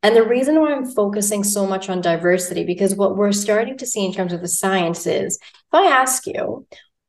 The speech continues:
what does, you know, what do allergies, autoimmune diseases,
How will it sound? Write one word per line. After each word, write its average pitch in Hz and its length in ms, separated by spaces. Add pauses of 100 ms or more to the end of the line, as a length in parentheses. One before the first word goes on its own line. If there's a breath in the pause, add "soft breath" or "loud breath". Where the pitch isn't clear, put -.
what 226 380
does, - 760 (460)
you 190 80
know, 165 160
what 196 220
do 262 160
allergies, - 840 (400)
autoimmune 202 480
diseases, 156 580